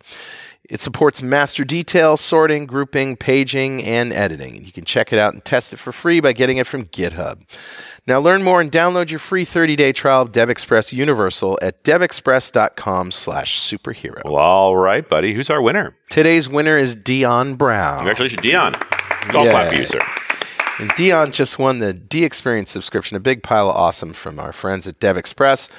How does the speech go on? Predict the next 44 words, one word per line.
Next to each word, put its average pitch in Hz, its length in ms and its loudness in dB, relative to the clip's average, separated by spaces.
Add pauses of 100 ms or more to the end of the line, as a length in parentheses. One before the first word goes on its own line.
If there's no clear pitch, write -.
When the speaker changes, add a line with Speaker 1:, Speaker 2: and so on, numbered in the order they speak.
(280)
Speaker 1:
just 170 300 2
for 147 100 0
being 131 200 2
a 120 40 0
member 120 340 2
of 101 160 2
the 101 80 -4
dot 95 260 2
net 92 120 -4
Rocks 92 240 -2
fan 92 240 -4
club. 113 220 2
And 139 80 2
if 147 120 -2
you 165 80 4
don't 170 200 4
know 101 100 -2
what 87 140 -6
that 78 180 -4
is, 117 280 -2 (280)
go 139 100 6
to 131 120 6
dot 110 220 4
net 95 140 -2
rocks 87 300 0
dot 76 240 0
com, 139 480 0
click 165 240 0
on 147 80 0
the 123 80 2
big 107 240 -2
Get - 220 0
Free 113 260 -4
Stuff - 360 0
button, 135 340 -4 (280)
answer 165 320 0
a 147 60 0
few 135 160 -4
questions, 101 560 -2 (240)
and 90 100 -10
join 98 240 -4
the 92 60 -10
fan 80 280 -6
club. 64 280 -10